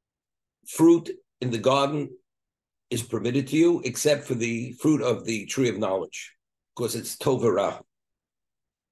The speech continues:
And the day you will eat, you will die." And he crosses that line. And initially he had m-,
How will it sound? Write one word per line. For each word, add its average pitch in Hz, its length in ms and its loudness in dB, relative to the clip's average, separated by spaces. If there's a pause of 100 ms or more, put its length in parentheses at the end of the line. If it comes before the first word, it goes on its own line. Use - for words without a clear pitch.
(800)
And 117 80 0
the 123 60 2
day 160 260 4
you 160 120 4
will 156 120 4
eat, 160 140 2
you 135 80 2
will 110 160 0
die." 95 380 0 (2250)
And 131 140 0
he 127 240 -6 (160)
crosses 135 380 2
that 104 200 0
line. 90 340 -2 (1500)
And 131 140 4
initially 160 480 4
he 160 160 6
had 147 100 4
m-, 123 200 -4